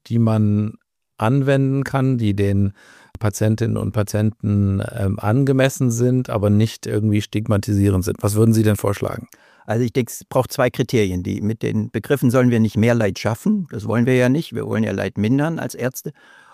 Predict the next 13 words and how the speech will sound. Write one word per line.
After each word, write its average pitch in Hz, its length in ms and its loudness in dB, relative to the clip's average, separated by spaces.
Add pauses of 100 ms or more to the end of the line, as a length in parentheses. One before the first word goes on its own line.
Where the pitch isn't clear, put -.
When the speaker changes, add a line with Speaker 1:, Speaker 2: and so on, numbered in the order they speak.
(160)
Speaker 2:
Und 117 180 2
das 113 140 0
zweite 117 320 0
Kriterium 131 420 2
ist, 123 200 -4
dass 123 140 -2
wir 120 120 2
Begriffe 127 340 0
brauchen, 113 380 2
die 107 200 0
eine 113 140 2
Definition 117 720 2
haben, 104 220 -10